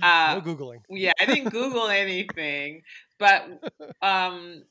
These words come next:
Speaker 1: I think of that term, it's something that a person wants to explain, and it causes them to ask questions. So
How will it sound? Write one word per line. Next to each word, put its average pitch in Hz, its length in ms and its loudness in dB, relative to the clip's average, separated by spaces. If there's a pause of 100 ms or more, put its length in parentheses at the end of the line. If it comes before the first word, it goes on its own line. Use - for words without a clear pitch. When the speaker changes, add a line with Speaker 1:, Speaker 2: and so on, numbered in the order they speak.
(280)
Speaker 1:
I 208 160 6
think 240 320 -8
of 202 140 -10
that 165 280 0
term, 147 580 -8 (520)
it's - 300 -12
something 254 800 -10
that 175 180 -2
a 160 100 -8 (120)
person 180 680 -10 (160)
wants 147 720 -12
to 233 200 -12
explain, 190 1080 -10 (640)
and 170 100 -8
it - 120 -10
causes 190 540 -4
them 180 140 -6
to 156 120 -4 (140)
ask 156 380 0
questions. 123 760 -10
So 139 440 -8